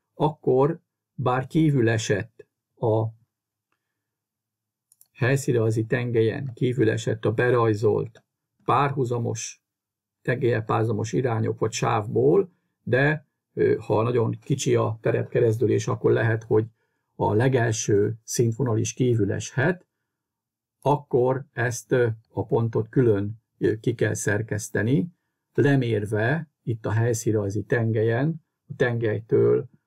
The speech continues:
az adott színtvonal és az adott szintvonalnak és a tengelyemerőleges iránynak a metszés pontjának a távolságát is ide külön felrakni. Zömében egyébként ez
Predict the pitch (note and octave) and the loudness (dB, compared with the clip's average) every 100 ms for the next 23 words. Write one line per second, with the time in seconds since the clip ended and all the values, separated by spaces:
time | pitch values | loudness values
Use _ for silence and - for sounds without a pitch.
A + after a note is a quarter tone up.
0 | _ _ _ G2 G#2+ G2+ - - A#2 A2+ | _ _ _ -2 -2 -2 -8 -4 0 0
1 | A2 G#2+ G#2+ A2+ G#2+ G#2 G#2+ A2+ - _ | -2 -2 -2 -2 -4 -2 -2 -4 -10 _
2 | _ _ _ - A2+ A2+ G#2+ - - _ | _ _ _ -4 0 2 0 -6 -10 _
3 | - - A2 A#2 A2+ A2 A2 A2+ G#2+ G#2+ | -8 -2 0 0 -2 -2 -2 -2 -2 -2
4 | G#2+ A2 G#2 G#2+ G2+ G2+ A#2 - - A2 | -4 -4 -4 -2 -2 -2 -6 -12 -8 -4
5 | G2+ G#2 G2 G2 G#2 - - G2+ G2+ G2+ | 0 0 -2 -2 -4 -2 -2 -2 -4 -4
6 | G#2 A2 - G#2+ - A2 G#2+ G#2 A2 - | -4 -4 -4 -6 -4 -6 -4 -6 -4 -6
7 | - G2+ G2 G2 - - G#2+ - - A2+ | -4 -4 -4 -6 -6 -6 -6 -8 -6 -6
8 | A2 G#2+ G2+ G2 - G2+ - - F3 - | -4 -2 -4 -6 -8 -8 -10 -12 -14 -16
9 | _ _ _ _ _ _ _ _ _ _ | _ _ _ _ _ _ _ _ _ _
10 | - - _ _ - C#3+ F#3 B2+ G#2+ B2 | -20 -20 _ _ -2 2 4 2 -2 -2
11 | A2 - F#2+ G2 G#2+ G#2 F#2+ | -4 -2 -6 -4 -4 -4 -6